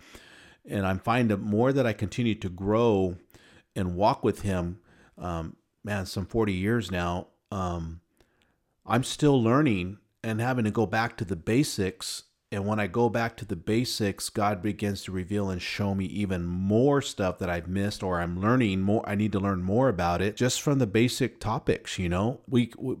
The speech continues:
like Paul says, I've, I'm not that as, like, I've attained, you know, we, I have not attained. Anybody's not attained. We're not gonna be perfect till we get to heaven. I can be honest with you, David, that my,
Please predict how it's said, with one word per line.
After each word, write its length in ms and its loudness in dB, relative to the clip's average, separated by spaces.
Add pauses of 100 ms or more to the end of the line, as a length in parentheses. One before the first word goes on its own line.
like 260 0
Paul 220 4
says, 180 2
I've, 280 4
I'm 180 0
not 220 0
that 120 4
as, 300 0
like, 240 -2
I've 180 0
attained, 720 0 (140)
you 280 -6
know, 100 0
we, 200 0 (140)
I 140 0
have 180 0
not 240 -2
attained. 520 -8
Anybody's 500 -4
not 140 -6
attained. 640 -4 (460)
We're 120 0
not 100 -2
gonna 100 -2
be 100 -2
perfect 420 0
till 100 0
we 80 0
get 200 -4
to 100 -6
heaven. 460 -6 (1080)
I 100 2
can 140 0
be 100 6
honest 300 4
with 120 -2
you, 100 2
David, 380 2
that 400 -2
my, 600 0